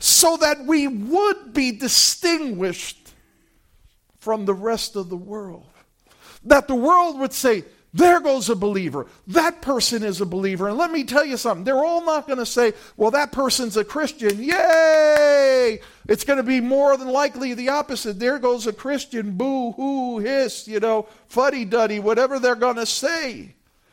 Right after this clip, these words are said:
But is not salvation the evidence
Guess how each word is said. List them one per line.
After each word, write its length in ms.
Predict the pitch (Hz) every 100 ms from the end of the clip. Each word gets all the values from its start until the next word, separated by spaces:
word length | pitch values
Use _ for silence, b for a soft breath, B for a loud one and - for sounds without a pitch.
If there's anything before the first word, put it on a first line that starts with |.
| b b b
But 140 | 277 285
is 240 | 269 190
not 440 | 240 262 311 339 -
salvation 1400 | - 269 247 240 190 214 226 240 - - 269 285 277 269 _ _ _ _ _ _ _ _ _ _ _ _ _ _ _ _ _ _ _ _ _ _ _ _ _ _
the 320 | 175 180 233
evidence 960 | - 254 247 262 262 269 262 - - -